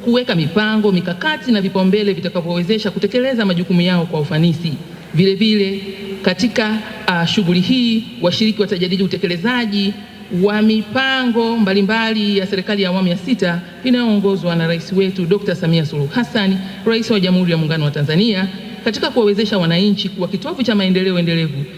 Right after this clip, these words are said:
na jumuishi na kutumia rasilimali zinazowazunguka. Pia watakuwa ni mashahidi wazuri kwenda kwa wananchi tunapoelekea Oktoba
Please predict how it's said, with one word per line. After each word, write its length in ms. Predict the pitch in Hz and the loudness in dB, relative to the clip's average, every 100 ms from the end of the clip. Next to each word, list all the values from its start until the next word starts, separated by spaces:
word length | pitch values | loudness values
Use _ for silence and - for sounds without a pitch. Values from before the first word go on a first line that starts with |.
| - | -4
na 140 | 214 208 | 0 2
jumuishi 680 | 226 220 233 254 - 262 - - - - | 4 4 4 0 -2 -4 -6 -12 -12 -2
na 120 | 254 | -2
kutumia 420 | 262 262 269 302 | 0 0 0 2
rasilimali 560 | 233 196 202 196 202 190 | -2 0 2 2 4 2
zinazowazunguka. 880 | 147 143 139 139 147 147 147 131 135 - - - - - - | 0 0 0 0 2 0 0 -2 -6 -8 -16 -16 -18 -18 2
Pia 360 | 262 294 226 147 156 | 2 4 2 2 4
watakuwa 300 | 175 208 240 | 2 2 2
ni 80 | 254 | 2
mashahidi 500 | 233 208 233 254 247 | 2 2 0 0 2
wazuri 540 | 220 185 202 311 330 233 | 2 2 0 0 -2 0
kwenda 220 | 247 226 | 0 0
kwa 140 | 196 | 2
wananchi 420 | 190 190 226 226 | 2 4 4 2
tunapoelekea 580 | 196 185 190 175 170 208 | 0 -2 0 0 0 0
Oktoba 480 | 175 - 262 233 220 | -2 0 0 0 -2